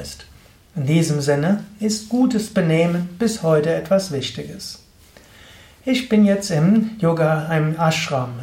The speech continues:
im Yoga Vidya Bad Meinberg, einem großen Seminarhaus, auch eine spirituelle Lebensgemeinschaft. Bei uns ist, ist jetzt keine große Förmlichkeit.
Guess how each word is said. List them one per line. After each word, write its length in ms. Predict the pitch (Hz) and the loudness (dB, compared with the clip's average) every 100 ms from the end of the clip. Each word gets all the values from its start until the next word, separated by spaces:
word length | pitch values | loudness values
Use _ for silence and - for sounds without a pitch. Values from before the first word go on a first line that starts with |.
| 156 | -2
im 220 | 202 170 | 0 0
Yoga 360 | 143 147 143 143 | 0 2 2 0
Vidya 460 | 160 - 143 139 | -2 0 2 2
Bad 280 | 139 147 - | 0 -6 -4
Meinberg, 720 | 143 147 156 151 135 123 - | 0 2 2 4 2 -2 -8
einem 220 | 160 175 180 | -6 -6 -4
großen 560 | 160 170 170 165 147 | 0 0 0 -4 -4
Seminarhaus, 840 | 143 143 139 135 131 135 170 - - - - - | -2 -2 -2 -4 -4 -4 -6 -10 -16 -20 -20 -4
auch 160 | 190 170 | 0 2
eine 200 | 170 160 | 2 0
spirituelle 560 | 160 185 165 160 160 143 | 0 2 2 2 0 2
Lebensgemeinschaft. 1200 | 151 147 131 - 170 139 120 113 160 - - - - - - - - - | 0 0 -6 -2 0 2 -2 -4 -6 -6 -14 -20 -20 -20 -20 -20 -20 -4
Bei 100 | 165 | 0
uns 400 | 190 208 208 - | 4 6 6 2
ist, 200 | 185 - - | -6 -4 0
ist 320 | 170 180 - | 0 0 -2
jetzt 200 | 165 - | -2 -2
keine 320 | - 170 170 | 0 2 2
große 380 | 165 156 156 151 | 0 0 0 0
Förmlichkeit. 1120 | - 143 147 160 156 - - 147 131 127 - | -2 0 2 4 2 0 0 0 0 -4 -12